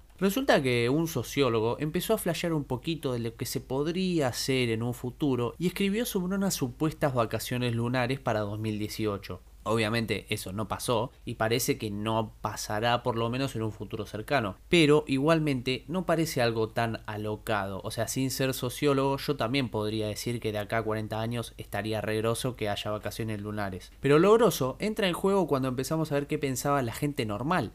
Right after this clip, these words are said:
que iba a pasar en estos años. Y acá nos encontramos con cosas un poquito más cotidianas, por así decirlo, como un cartel volador que te trae las cosas planeando con alas a la ventana de tu casa, una escoba eléctrica o una televisión integrada en la pared y cosas así.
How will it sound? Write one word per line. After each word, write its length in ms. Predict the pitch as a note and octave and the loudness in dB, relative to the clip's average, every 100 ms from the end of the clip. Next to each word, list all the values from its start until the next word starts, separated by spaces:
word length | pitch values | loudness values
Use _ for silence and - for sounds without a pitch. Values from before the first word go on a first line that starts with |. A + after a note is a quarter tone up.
| - | -6
que 80 | G#2+ | -2
iba 160 | G#2 | -2
a 60 | G2 | -2
pasar 260 | G2 - G2 | -4 -6 -6
en 120 | G2 | -8
estos 280 | - G2+ - | -10 -10 -8
años. 400 | G2 F#2 - - - - | -10 -10 -16 -20 -10 -2
Y 60 | |
acá 140 | F3+ A3 | 0 0
nos 160 | A3+ | 0
encontramos 520 | E3+ C3+ B2 D3 D#3 D#3+ | 0 -2 0 0 -2 -4
con 200 | A#2+ A2+ | -6 -4
cosas 320 | B2+ C3 - | -4 -4 -6
un 60 | G#2+ | -6
poquito 300 | A2+ A2 B2 | -6 -4 -4
más 140 | B2 | -4
cotidianas, 720 | - A#2 G2 G2 G#2+ G2 F#2 | -6 -6 -4 0 2 2 -2
por 160 | - G2 | -4 -4
así 240 | G2 - | -4 -6
decirlo, 460 | G2+ - G#2 G2+ G2+ | -6 -6 -6 -6 -6
como 420 | G#2 G#2 G#2+ G#2 | -4 -2 -2 -2
un 100 | A2+ | -2
cartel 400 | A2 A2 A#2+ A2+ | -2 -2 0 2
volador 680 | G#2 G#2+ G#2 G#2+ A#2 B2+ B2 | 2 0 0 2 4 4 2
que 160 | G#2 G2 | -4 -8
te 140 | G2 | -8
trae 220 | G#2+ G#2+ | -2 -2
las 140 | G2+ - | -2 -6
cosas 300 | A2 - - | -8 -8 -6
planeando 640 | A2 G2 G#2+ G#2+ G#2+ G#2+ | -4 -2 -2 -2 -4 -4
con 200 | G2 G2+ | -6 -2
alas 480 | A2 A2+ A#2 B2 - | 0 4 2 0 -6
a 80 | G2 | -10
la 100 | F#2+ | -8
ventana 340 | F#2+ F#2+ G2 | -6 -4 -4
de 80 | G2 | -4
tu 140 | F#2 A2+ | -4 2
casa, 380 | B2 - A#2+ - | 2 2 -6 -6
una 160 | G#2 | -8
escoba 300 | F#2+ A2 A2 | -4 0 2
eléctrica 720 | B2 C3+ A#2 B2+ B2+ C#3+ C#3 | 2 0 -2 -4 -2 2 4
o 140 | B2+ D3 | 6 6
una 180 | D3+ E3+ | 6 2
televisión 480 | D3+ C#3+ C#3+ D#3 D#3 B2 | 2 2 4 0 -2 -4
integrada 520 | A#2 A2+ A2 A2+ A#2+ | -2 2 2 4 2
en 120 | A#2+ | 2
la 140 | B2+ | 2
pared 340 | C#3+ C3+ B2+ C#3+ | 2 4 6 4
y 80 | A#2 | 2
cosas 360 | G#2 - - | -4 -6 -10
así. 300 | G#2 C#3 G2+ | -2 0 0